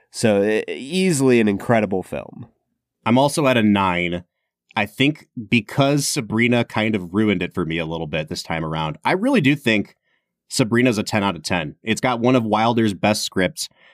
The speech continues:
Speaker 2: It's got Audrey Hepburn at, like, maximum charm mode, and you get Bogart along with it. This film, though, what's really going for it is I think there's a little bit more artistry here than there was in Sabrina.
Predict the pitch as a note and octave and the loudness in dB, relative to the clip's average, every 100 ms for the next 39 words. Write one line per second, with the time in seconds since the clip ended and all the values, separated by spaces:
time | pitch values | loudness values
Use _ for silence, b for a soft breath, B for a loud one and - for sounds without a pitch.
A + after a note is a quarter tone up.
0 | b - A2 G#2+ A2+ A#2 G#2 G#2 - G2+ | b -4 -2 0 0 2 0 -2 0 2
1 | G2+ G#2 F#2+ - G#2+ G2 F#2+ G#2 G#2+ G#2 | 2 0 -4 -2 -2 -2 0 2 2 0
2 | - G#2+ G#2 G#2 G2+ F#2+ F#2+ F#2 F2+ F2+ | 0 0 0 0 0 0 0 0 2 0
3 | F2 - E3+ D3+ B2+ E2 G2 F#2 E2 E2+ | 0 0 2 2 0 0 -2 0 -4 -4
4 | F#2 F2 E2+ D#2 D#2 D2 _ b b b | -2 0 -2 -6 -8 -12 _ b b b
5 | b b - A2 A#3+ D#4 - G#3+ E3+ D3+ | b b -8 -2 -2 -2 0 2 4 4
6 | D3 C3+ C#3 _ _ _ _ _ - C3+ | 4 2 0 _ _ _ _ _ -2 0
7 | E3 C3+ F#3+ B3 D3 D3 D3+ - C3 A#2+ | 0 2 2 2 2 2 2 0 0 0
8 | A2+ - A#2 A2+ G2 - _ _ _ - | -2 0 2 4 0 -6 _ _ _ -16
9 | C3 - C#3+ D3+ D#3 G#3 G3+ F#3+ F3 C#3+ | -16 -6 -2 0 0 0 2 2 2 2
10 | - A2 A#2+ D#3 - F3 F3+ F3 F#3 F#3 | 2 2 2 0 -2 -2 0 2 0 2
11 | C#3 D3 D3+ D3+ D3+ C#3+ D3 B2 D3 D#3+ | 2 4 4 2 2 0 -2 2 2 2
12 | E3 | -2